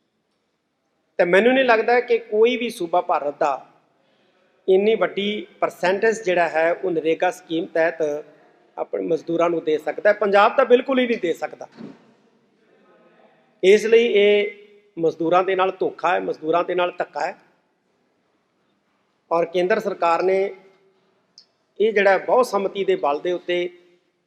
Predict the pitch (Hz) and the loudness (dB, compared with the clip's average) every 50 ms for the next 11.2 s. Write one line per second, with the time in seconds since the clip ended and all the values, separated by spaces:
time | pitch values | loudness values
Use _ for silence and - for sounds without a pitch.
0 | _ _ _ _ _ _ - - - 175 170 175 190 208 196 - 170 165 165 147 | _ _ _ _ _ _ -16 -10 -6 -4 0 2 2 2 0 0 -2 -2 -2 -2
1 | 151 160 160 165 170 170 160 - 147 147 143 139 - - 170 - - 180 175 180 | -2 -2 -2 -2 -4 -6 -8 -4 -4 -4 -4 -6 -10 -20 -14 -8 -4 -4 -4 -6
2 | - _ _ _ _ _ - _ _ _ _ _ _ _ _ _ _ _ _ _ | -8 _ _ _ _ _ -20 _ _ _ _ _ _ _ _ _ _ _ _ _
3 | _ _ _ - - _ _ _ _ _ _ _ - 180 175 - 196 220 247 233 | _ _ _ -20 -20 _ _ _ _ _ _ _ -8 -8 -4 0 2 2 2 4
4 | 220 226 214 - - - - 202 196 - 226 220 220 208 214 196 185 180 175 - | 2 2 2 2 -2 -4 -6 -4 -2 0 0 2 2 2 0 2 0 0 -2 -2
5 | 165 165 160 160 170 185 190 - 175 165 165 160 - 165 160 165 170 165 - - | -4 -2 -2 -2 -2 -2 -2 -2 -4 -6 -6 -4 -4 -2 -2 -2 -4 -6 -6 -6
6 | 156 156 - 180 180 180 170 170 165 156 151 - - 156 156 165 170 180 165 - | -6 -6 -6 -6 -4 -4 -2 0 0 -2 -2 -4 -6 -6 -4 -4 -4 -4 -6 -8
7 | 165 160 - 160 156 160 165 156 - 156 151 156 156 - 151 151 151 151 147 160 | -8 -4 -4 -2 -2 -4 -4 -4 -4 -2 -2 -2 -4 -6 -8 -10 -10 -8 -6 -4
8 | 147 147 147 147 160 156 175 160 - 156 143 135 - - - - - 156 143 - | -4 -2 0 -2 -2 -4 -6 -8 -6 -6 -6 -6 -8 -14 -20 -16 -12 -12 -12 -10
9 | - 160 165 165 - 175 160 180 170 165 - 160 147 147 175 180 175 170 165 170 | -10 -10 -10 -10 -8 -6 -4 -4 -4 -4 -4 -6 -4 -2 -2 -2 -2 -2 -2 -4
10 | 160 151 151 156 151 160 151 - - 170 156 147 151 139 - 160 175 196 190 180 | -4 -4 -4 -4 -4 -6 -6 -6 -6 -8 -6 -6 -6 -8 -6 -2 -2 -2 0 0
11 | 170 151 147 | -2 -4 -4